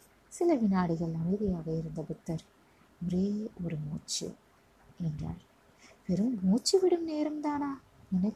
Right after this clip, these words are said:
கேட்டார் ஒரு சீடர். "அப்படியல்ல, வாழ்வு ஒரு கணமன்று, ஆனால் ஒவ்வொரு கணமாக வாழ வேண்டும்.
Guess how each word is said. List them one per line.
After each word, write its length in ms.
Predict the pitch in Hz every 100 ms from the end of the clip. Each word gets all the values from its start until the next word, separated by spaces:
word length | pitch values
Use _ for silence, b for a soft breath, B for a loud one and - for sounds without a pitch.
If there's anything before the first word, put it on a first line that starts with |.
| -
கேட்டார் 480 | 175 185 180 170 175 190
ஒரு 100 | 202
சீடர். 400 | - 196 196 190 - - - - _ _ _
"அப்படியல்ல, 640 | 170 - 160 156 151 - - - _ - - - -
வாழ்வு 560 | 160 160 196 170 156 220 -
ஒரு 180 | 156 139
கணமன்று, 520 | 156 170 185 160 165 - _ _ _ _ _
ஆனால் 420 | 254 233 214 180 - -
ஒவ்வொரு 280 | 151 180 202
கணமாக 600 | 220 175 156 180 214 320
வாழ 240 | 269 226 214
வேண்டும். 420 | 180 151 -